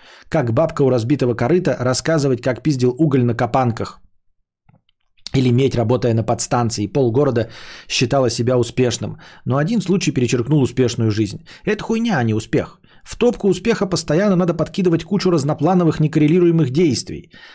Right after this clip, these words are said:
Скорее всего, тут уже пара вставок про непонятно написанный текст была, так что сори за слог, писал не совсем трезвым, обнимаю. Не, нормальный текст, всё понятно. Вот, всё хорошо. А, так вот, э,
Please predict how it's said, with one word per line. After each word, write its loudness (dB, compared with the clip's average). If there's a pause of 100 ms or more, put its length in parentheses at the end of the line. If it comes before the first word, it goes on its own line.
Скорее -2
всего, 2
тут 0
уже 2
пара 0
вставок -2
про 0
непонятно 2
написанный 0
текст -2
была, 2
так -4
что -4
сори 0
за 0
слог, -2
писал -4
не -6
совсем -10
трезвым, -6
обнимаю. -6 (460)
Не, 2
нормальный 0
текст, -10
всё -8
понятно. -8 (1300)
Вот, -2
всё -6
хорошо. -4 (580)
А, -2 (1040)
так -4
вот, 0 (1080)
э, -4